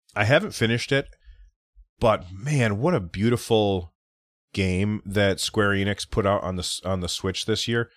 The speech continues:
I would love to see them bring back some of their older games like Final Fantasy six, which, put away your pitchforks and torches. I've never played Final Fantasy six. I would love to play it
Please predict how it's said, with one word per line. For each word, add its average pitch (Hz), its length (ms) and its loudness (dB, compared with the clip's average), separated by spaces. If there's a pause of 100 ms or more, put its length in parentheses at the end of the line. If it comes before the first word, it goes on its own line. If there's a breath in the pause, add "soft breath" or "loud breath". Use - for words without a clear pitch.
(440 soft breath)
I 110 120 0
would 113 160 0
love 117 380 2
to 104 60 -2
see 110 460 0
them 98 640 -2 (200)
bring 107 380 0
back 95 320 0
some 98 320 0
of 87 180 -2
their 90 420 2 (500)
older 113 340 4
games 95 680 -2
like 92 440 0
Final 98 280 -2
Fantasy 98 420 -4
six, - 600 -4
which, 95 420 -4 (220)
put 147 120 4
away 139 220 6
your 120 180 6
pitchforks - 720 0
and 92 260 -2
torches. 92 600 0
I've 87 220 -2
never 101 240 2
played 95 420 0
Final 92 280 0
Fantasy 90 380 -4
six. - 420 -2 (640)
I 82 160 -4
would 82 160 -4
love 101 480 0
to 107 100 -8
play 95 380 0
it 92 220 -2